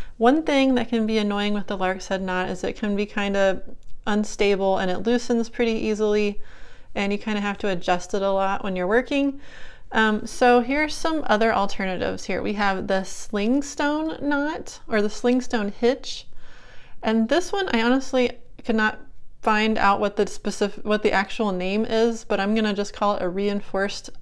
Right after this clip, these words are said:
lark's head knot. Then we have the cat's paw knot right here. So let me just show you how to tie these. First, we're going to do the reinforced lark's head knot. So you're going to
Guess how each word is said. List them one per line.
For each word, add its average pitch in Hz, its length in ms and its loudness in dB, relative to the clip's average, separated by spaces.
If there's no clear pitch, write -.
lark's 196 320 2
head 247 160 4
knot. 262 320 2
Then 233 180 4
we 254 80 6
have 226 240 4
the 220 80 2
cat's 226 380 0
paw 175 300 -2
knot 175 260 -2
right 180 160 -2
here. - 420 -4
So 202 760 4
let 226 300 2
me 254 160 6
just 240 280 6
show 214 220 2
you 226 220 2
how 190 160 2
to 220 80 0
tie 262 240 0
these. - 420 -6
First, 302 300 4
we're 370 100 6
going 262 240 4
to 262 100 4
do 220 120 2
the 208 160 0
reinforced 220 760 2
lark's 180 320 2
head 185 180 -2
knot. - 280 -6
So 226 440 6
you're 226 160 2
going 226 260 2
to 214 160 2